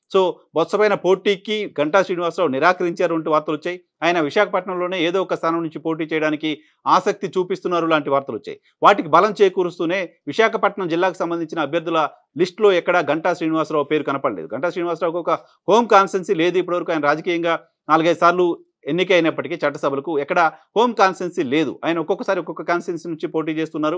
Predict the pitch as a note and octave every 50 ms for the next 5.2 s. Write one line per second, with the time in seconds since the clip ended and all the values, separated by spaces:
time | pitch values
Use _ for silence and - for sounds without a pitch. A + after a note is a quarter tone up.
0 | F3 - _ _ _ C#3 C3 G#3 G#3+ G3+ G3 F#3 F3+ F3+ F#3+ F3 D#3+ C#3+ D#3+ F3
1 | E3 D3 D3+ D3 C#3+ B2+ - A2+ F#2+ F#2 D#2+ C#2+ _ _ - F#3 G3+ G#3 G#3+ G3+
2 | - _ _ _ - - - - A3 G3 F3+ - A3+ - G#3+ F#3+ G#3+ G3+ G3 G#3
3 | F#3 E3+ F3 F#3+ G3 F#3 F#3+ F#3 F#3 F3+ F3+ E3+ - - C#3 C3 C#3+ E3+ F3+ F#3
4 | E3+ - F#3 E3+ E3+ E3 E3 E3 E3 D3+ C#3+ C#3+ F3+ F3+ D#3+ F3 E3+ D#3 D3+ C#3+
5 | - F3 E3+